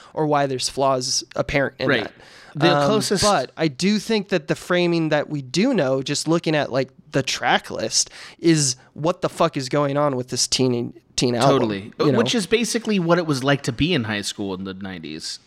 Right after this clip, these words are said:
Speaker 2: Uh,
Speaker 1: Yeah.
Speaker 2: because, you know, if you're at your dances or whatever, there'd be, like, you would fluctuate pretty wildly between genres. That was a pretty regular experience.
Speaker 1: Mm-hmm.
Speaker 2: Uh, I would say if the movie got close at all to framing a soundtrack,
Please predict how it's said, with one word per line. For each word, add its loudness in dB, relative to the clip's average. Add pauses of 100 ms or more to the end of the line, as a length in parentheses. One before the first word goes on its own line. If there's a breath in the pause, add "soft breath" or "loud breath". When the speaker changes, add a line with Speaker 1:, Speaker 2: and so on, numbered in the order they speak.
(120)
Speaker 2:
Uh, -2
Speaker 1:
Yeah. -4
Speaker 2:
because, -4
you -2
know, -4 (360 loud breath)
if -8
you're 0
at 2
your 0
dances -2
or -4
whatever, 0
there'd -2
be, -2
like, -6
you -2
would -2 (580 soft breath)
fluctuate -2
pretty 0
wildly 0
between -4
genres. -2
That -4
was -8
a -8
pretty -6
regular -2
experience. -6 (280 soft breath)
Speaker 1:
Mm-hmm. -10
Speaker 2:
Uh, 0
I 2
would 0
say -2
if -2
the -2
movie 0
got -2
close 0
at -4
all 0
to -4
framing -2
a -6
soundtrack, -4